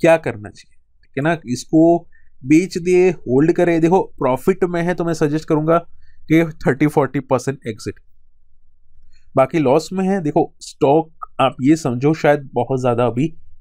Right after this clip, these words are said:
क्रैश ना हो, ठीक है ना। स्टॉक अगर है तो होल्ड किया जा सकता है, don't panic।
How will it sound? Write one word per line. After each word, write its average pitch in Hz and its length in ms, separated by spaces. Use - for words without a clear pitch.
क्रैश 120 420
ना 113 160
हो, - 220
ठीक 127 140
है 147 60
ना। 151 120
स्टॉक 127 340
अगर 123 220
है 175 260
तो 160 140
होल्ड 156 300
किया 143 200
जा 139 100
सकता 139 360
है, 156 200
don't 143 480
panic। 156 320